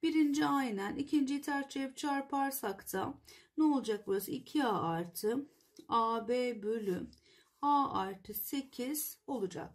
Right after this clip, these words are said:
Bu şekilde bir işlem yapacağız. Dizilere kısaca göz atacak olursak bir f-, f fonksiyonu tanımlayalım. Doğal sayıların pozitifinden reel sayılara gitsin.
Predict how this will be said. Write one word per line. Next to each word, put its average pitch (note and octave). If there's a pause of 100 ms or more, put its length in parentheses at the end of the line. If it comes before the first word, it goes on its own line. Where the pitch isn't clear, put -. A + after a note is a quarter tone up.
Bu C#4
şekilde G3
bir A3
işlem B3 (200)
yapacağız. - (1700)
Dizilere D#4+
kısaca G3
göz D4+
atacak G3
olursak F#3 (260)
bir E4
f-, -
f D#4
fonksiyonu D4+
tanımlayalım. G#3+
Doğal C4+
sayıların C4
pozitifinden A#3+
reel A#3+
sayılara A#3+
gitsin. G3+